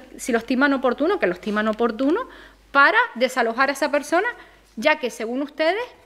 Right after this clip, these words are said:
el expediente que ha tramitado la asociación ha cumplido todos los beneplácitos porque, al parecer, les ha enviado un burofax diciéndoles que el,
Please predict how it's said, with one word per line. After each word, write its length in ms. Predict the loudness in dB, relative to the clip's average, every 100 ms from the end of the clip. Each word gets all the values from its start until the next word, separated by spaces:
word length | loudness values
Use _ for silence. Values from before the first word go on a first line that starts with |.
| _ _ -8
el 140 | -6
expediente 720 | -4 -4 0 2 2 -2 -8 -10 -6
que 100 | -2
ha 100 | 0
tramitado 500 | 2 0 2 2 2
la 100 | 0
asociación 640 | -4 -10 -10 -4 0 0 -2 -16 -20 -20 -20 -20 -20 -4
ha 140 | 0 2
cumplido 520 | 0 -2 -4 -4 -4
todos 180 | -2 -2
los 80 | -2
beneplácitos 680 | -4 -4 -2 -2 -4 -6 -4
porque, 260 | -4 -2
al 80 | -4
parecer, 540 | -4 -6 -2 0 0 -2
les 160 | -6 -2
ha 60 | -2
enviado 340 | 2 2 2
un 80 | 2
burofax 540 | 0 0 4 4 4
diciéndoles 540 | -2 -4 -2 0 -2 -2
que 140 | -2
el, 200 | -2